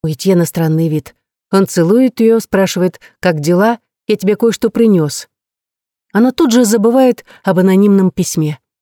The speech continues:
«Сначала вдохни вентанильчика», строго велит он. «Зачем? А затем, что я знаю твои фокусы». «Но не спорь». Она идёт в свою комнату, берёт баллончик и, пожав плечами, прыскает себе в рот.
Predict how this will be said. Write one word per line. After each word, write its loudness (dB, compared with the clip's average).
«Сначала -4
вдохни -2
вентанильчика», -2
строго -2
велит -4
он. -6
«Зачем? -2
А -2
затем, 0
что -2
я 2
знаю 2
твои 0
фокусы». -4
«Но 0
не 2
спорь». -2
Она 2
идёт 0
в -18
свою -2
комнату, 0
берёт 2
баллончик 0
и, -4
пожав -2
плечами, 0
прыскает -2
себе 0
в -4
рот. -4